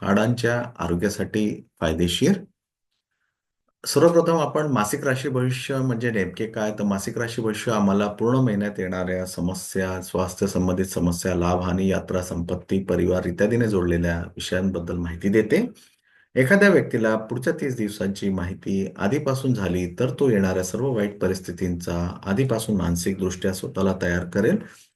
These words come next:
सोबतच पूर्ण परिश्रमासोबत जीवनात पुढे जाण्याची आणि आपल्या कार्याला गती देण्याचा प्रयत्न करेल. हे एक मार्गदर्शन आहे. वृषभ ही राशीचक्राच्या बारा राशींपैकी दुसरी रास, जन्मकुंडलीत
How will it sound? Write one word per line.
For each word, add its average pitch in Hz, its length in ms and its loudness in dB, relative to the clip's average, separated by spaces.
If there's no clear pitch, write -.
सोबतच 180 360 6
पूर्ण 151 220 0
परिश्रमासोबत 123 640 -2
जीवनात 104 300 0
पुढे 101 240 -4
जाण्याची 95 420 -2
आणि 92 160 -4
आपल्या 90 240 -2
कार्याला 92 460 -2
गती 98 220 4
देण्याचा 90 360 4
प्रयत्न 87 380 -4
करेल. 98 260 2
हे 123 220 4
एक 117 140 4
मार्गदर्शन 117 720 4
आहे. 139 260 2
वृषभ 147 320 2
ही 202 100 6
राशीचक्राच्या 156 720 0
बारा 107 320 2
राशींपैकी 117 500 -4
दुसरी 92 360 0
रास, 104 440 2
जन्मकुंडलीत 123 500 2